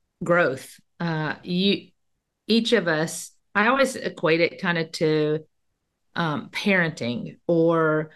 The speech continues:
you know, st-, starting a new job when I was in my twenties and started in,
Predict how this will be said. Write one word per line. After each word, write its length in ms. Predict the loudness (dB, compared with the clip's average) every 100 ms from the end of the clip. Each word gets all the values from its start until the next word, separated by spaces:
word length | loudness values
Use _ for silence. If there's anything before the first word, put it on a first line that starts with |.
| _ _ _ _ _ _ _ _
you 120 | -4 -2
know, 360 | 0 0 0
st-, 340 | -2 -6 -8 -6
starting 400 | 0 2 2 0
a 40 |
new 180 | 0 0
job 480 | 0 0 2 2 0
when 120 | 0
I 80 | 0
was 220 | 0 -2
in 140 | -4
my 580 | -2 -2 0 -2 -2 -4 -8
twenties 680 | -2 2 4 4 2 -2 -6
and 160 | -4 -4
started 420 | 0 2 2 2
in, 360 | 0 0 -2